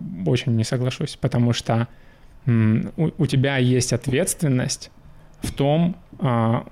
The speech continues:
как человек будет реагировать на твои поступки. Потому что если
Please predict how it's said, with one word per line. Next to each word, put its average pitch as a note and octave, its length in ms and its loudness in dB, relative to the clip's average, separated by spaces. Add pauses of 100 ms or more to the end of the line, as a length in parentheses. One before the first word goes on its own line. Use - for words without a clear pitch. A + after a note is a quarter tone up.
(140)
как C3 280 -4
человек A2+ 400 2
будет B2+ 300 2
реагировать A#2 420 2
на A#2+ 80 2
твои A2+ 160 0
поступки. - 500 -4 (120)
Потому C3+ 340 2
что C#3 300 -4 (380)
если C3 540 0